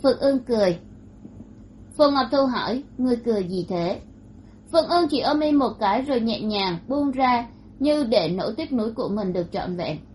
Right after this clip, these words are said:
Hắn ngửa đầu ngắm pháo hoa đầy trời cùng với Phù Ngọc Thu rồi nói khẽ, "Ngươi nói đúng." Pháo hoa lấp lánh xoay rọi bóng tối ngập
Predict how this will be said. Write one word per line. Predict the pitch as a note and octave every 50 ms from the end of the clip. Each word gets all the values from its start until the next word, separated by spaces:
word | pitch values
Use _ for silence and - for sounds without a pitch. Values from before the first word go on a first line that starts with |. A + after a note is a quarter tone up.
| - - - - - - - - - - - - - - - - - - - -
Hắn | C4+ A#3+ C#4+ E4
ngửa | D#4+ A#3 F#3+
đầu | G#3+ B3 A#3+ A3+
ngắm | A3+ G3+ G#3 A3+ A#3
pháo | A3+ G#3+ B3
hoa | C#4+ C#4+ C4
đầy | A3 A3+ A3 G3 F3 -
trời | - G#3+ G3+ F#3+ F#3 -
cùng | - A#3 A3 G3 F#3
với | G3 F#3+ G3+
Phù | - C4+ C4
Ngọc | A3+ A3+ G3+ F3+ - -
Thu | A3+ A3+ A3
rồi | G#3+ F#3+ D#3+
nói | E3 D#3 E3+ F#3 -
khẽ, | G#3+ - C3 A3+ C#4+ - - - - - - - - -
"Ngươi | B3 C4 C4 B3+
nói | A#3+ G#3 F#3+ G#3
đúng." | G3+ G#3+ G3 F#3+ B3 D4 - - - - - - - - - - - - - - -
Pháo | C4 C#4 -
hoa | A#3 D#4 C#4 C4
lấp | C#4 D#4+ D#4+ -
lánh | C4+ B3+ A3 G3+ A3+ C4+
xoay | C4+ - D#4+ D4 C#4 C4
rọi | C4 - - G#3
bóng | G3 G#3+ A3+ A3+
tối | G#3 G#3
ngập | C4 D4 D4